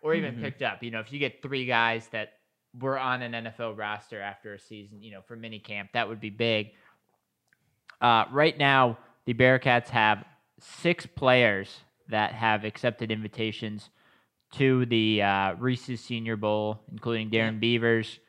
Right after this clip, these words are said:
Speaker 1: Kobe Bryant, uh, Brian Cook, Alec Pierce, Desmond Ridder, and Myjai Sanders. So those guys, a lot of them, you know, probably all of them looking to get drafted, plus a few other guys, including, you know, Ahmad Gardner.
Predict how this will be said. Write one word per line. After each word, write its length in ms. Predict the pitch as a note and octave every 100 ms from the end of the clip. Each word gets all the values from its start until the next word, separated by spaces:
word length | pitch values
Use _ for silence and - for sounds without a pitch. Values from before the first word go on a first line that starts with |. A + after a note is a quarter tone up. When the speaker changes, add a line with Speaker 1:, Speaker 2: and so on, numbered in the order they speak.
| _
Speaker 1:
Kobe 240 | C3+ A#2+ A2+
Bryant, 640 | G#2+ G#2+ A2+ A2+ A2 G#2+ _ _ _ _ _ _
uh, 300 | - F#2+ F#2+ F#2
Brian 340 | A2+ A2+ A2 A2
Cook, 440 | - B2 A2+ - - - _ _ _ _ _ _ _ _ _ -
Alec 280 | A#2 A#2 A2 -
Pierce, 500 | - B2+ A#2+ A2+ - -
Desmond 380 | A#2 A2 A2+ A2
Ridder, 340 | A2+ A2 A2
and 100 | G#2+
Myjai 420 | G#2 G#2 G2+ G#2
Sanders. 560 | G2 G2 F#2+ F#2 E2 - -
So 380 | G#2+ G2+ G2+ A#2 _ _
those 300 | C3 D3 C3+
guys, 480 | D3 C3 C3 B2+ - -
a 60 | A#2+
lot 180 | C3
of 80 | C3
them, 280 | B2+ A#2+ A#2
you 100 | C3
know, 100 | A2 G#2+
probably 420 | C#3+ C#3 C3 A#2+
all 120 | A#2+ A#2+
of 80 |
them 140 | A#2+ A#2+
looking 220 | A#2+ A#2
to 60 | A2+
get 160 | A2+
drafted, 560 | B2 A2+ A2+ - A2+ G2+
plus 240 | B2+ A2+
a 20 | -
few 200 | A#2+ A2+
other 140 | A2
guys, 280 | A2 G#2+ G#2+
including, 500 | G#2 A#2 A2 G#2+ G2+
you 100 | A2
know, 180 | G2+ G2
Ahmad 380 | A2+ A#2 A2 -
Gardner. 480 | A2 A2 G#2 F#2+